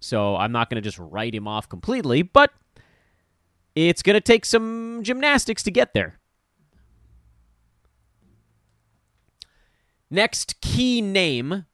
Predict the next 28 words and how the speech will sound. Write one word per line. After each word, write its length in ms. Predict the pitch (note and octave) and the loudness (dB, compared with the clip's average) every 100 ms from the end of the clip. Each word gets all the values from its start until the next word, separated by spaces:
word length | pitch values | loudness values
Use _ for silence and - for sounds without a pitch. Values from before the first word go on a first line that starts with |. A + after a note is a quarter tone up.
| _ | _
solo 580 | - - G3+ F#3 D#3+ B2+ | -8 2 4 6 4 2
player 640 | - D3+ A#2 G2 F#2+ F#2 _ | 0 -2 0 0 -4 -8 _
on 220 | B2 A#2+ | -2 -2
the 80 | A#2 | -4
move, 500 | A2+ F#2 E2+ A#2 C#3+ - _ _ _ _ _ _ | -6 -6 -8 -10 -14 -16 _ _ _ _ _ _
Kristaps 400 | A#3 A#3+ B3 A3+ | 0 4 4 4
Porzingis, 760 | - A3+ - G#3 D3+ - - - _ _ _ _ | 2 -2 0 -4 -4 -8 -12 -14 _ _ _ _
who 340 | D3+ D#3+ D#3 C#3+ | 4 6 6 4
maybe 220 | D3+ G3 | 2 2
we 120 | F3 | 0
should 140 | G3 | -2
have 100 | F3 | -4
covered 260 | - F3 E3+ | -2 -2 -2
him 80 | E3+ | -6
first. 360 | - F3+ D3 | -4 -4 -4
He 140 | G#2+ A#2+ | -6 -4
is 160 | C3 A#2+ - | -4 -6 -4
technically 500 | E3 - C#3 C#3+ C3 | -4 -4 -6 -4 -4
the 160 | B2 | -6
biggest 540 | A2 C3 E3 A#2 - G#2 _ _ _ - | -4 -2 -2 -4 -8 -20 _ _ _ -12
name, 480 | A#2+ A#2+ F#2 G2+ C3 | -6 -4 -4 -8 -8
fantasy-wise, 800 | - D#3 G#3+ - G2 D2+ - - | -4 -2 -2 -6 -10 -10 -12 -12
to 80 | |
get 160 | F#2+ E2+ | -8 -8
moved. 420 | D#2+ D#2+ E2 C#3 - _ _ _ _ _ _ _ _ _ _ _ _ _ _ _ _ _ _ | -10 -14 -14 -16 -20 _ _ _ _ _ _ _ _ _ _ _ _ _ _ _ _ _ _
Folks, 680 | _ - F3 A#3+ G3+ - - - | _ -4 0 0 0 -6 -8 -4
picture 440 | - A3+ - - F#3+ | -2 -2 -2 -2 0
this 560 | C#3+ G#3 A3+ - - | 2 0 0 -2 -6